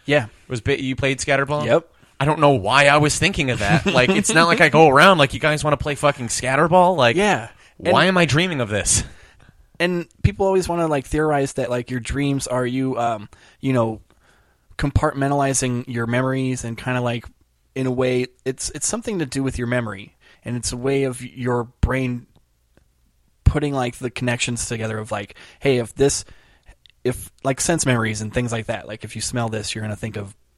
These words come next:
Speaker 1: you know, the river or whatever,
Speaker 2: Yeah.
Speaker 1: or some time in your life.
Speaker 2: Mm-hmm.
Speaker 1: Um, but it's like, how does that still correlate to, like, okay, since I was, like, thinking of this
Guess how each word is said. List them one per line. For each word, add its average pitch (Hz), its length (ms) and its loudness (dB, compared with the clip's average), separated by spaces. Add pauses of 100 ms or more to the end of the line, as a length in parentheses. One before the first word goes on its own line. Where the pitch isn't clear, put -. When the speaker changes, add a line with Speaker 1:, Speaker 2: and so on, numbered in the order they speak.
(160)
Speaker 1:
you 113 120 -6
know, 101 120 -8
the 104 100 -10
river 107 320 -4
or 113 80 -8
whatever, 107 240 -4
Speaker 2:
Yeah. 90 140 0
Speaker 1:
or 113 120 -12
some 113 340 -4 (680)
time 131 260 2
in 117 80 0
your 110 100 -2
life. 107 400 -4 (100)
Speaker 2:
Mm-hmm. 98 240 -6 (400)
Speaker 1:
Um, 117 400 -4 (320)
but 151 140 0
it's - 200 -4
like, 151 340 -2 (800)
how 185 460 -2
does 185 200 -2
that 139 340 -4
still 151 380 -2
correlate 127 580 -2
to, 120 100 -6
like, 120 320 -6
okay, 120 340 -4
since 131 320 -8
I 135 80 0
was, 127 240 -2
like, 120 220 -6
thinking 131 320 -6
of 120 100 -4
this 120 260 -6